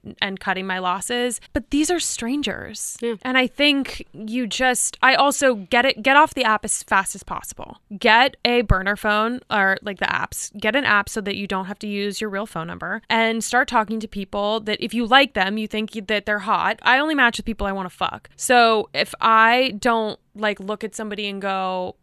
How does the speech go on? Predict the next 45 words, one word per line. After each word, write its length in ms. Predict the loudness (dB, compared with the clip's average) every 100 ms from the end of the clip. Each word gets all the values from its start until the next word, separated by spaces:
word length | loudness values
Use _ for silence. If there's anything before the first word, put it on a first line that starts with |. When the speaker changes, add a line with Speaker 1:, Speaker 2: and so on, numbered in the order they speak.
| -16
Speaker 1:
"You're 240 | -8 -8
hot," 420 | 0 2 4 2 -2
then 120 | -4
I'm 80 | 0
not 160 | -2 -2
gonna 120 | -2
match 320 | -2 -2 -4
with 120 | -10 -10
you. 300 | -4 -4 -2
And 340 | 0 2 0 -2
I 140 | -4
talk 260 | -2 0 -2
to 80 | 0
them 240 | 0 0
if 160 | -2 -4
they 320 | -2 0 -2
have 220 | -4 -6 -4
any 220 | -4 -4
sort 200 | -6 -6
of 80 | -6
banter 340 | -6 -6 -4 -4
or 40 |
whatever. 340 | -2 -2 -2 -2
I 60 |
try 200 | -4 -2
to 60 | 0
move 200 | 2 0
it 100 | -2
to, 100 | -6
like, 160 | -10 -10
a 20 |
FaceTime 560 | -10 -10 -10 -6 -4 -4
because 400 | -6 -6 -6 -6 -2
even 280 | 0 2
in 160 | 2 0
fifteen, 600 | -2 -4 -4 -8 -6 -6
twenty 280 | -8 -8 -6
minutes, 420 | -4 -2 -4 -4
we're 120 | -4 -2
gonna 160 | -2
know 220 | 0 0
if 100 | -2
there's 240 | -6 -8 -6
a 40 |
vibe. 480 | -4 -2 0 -2 -4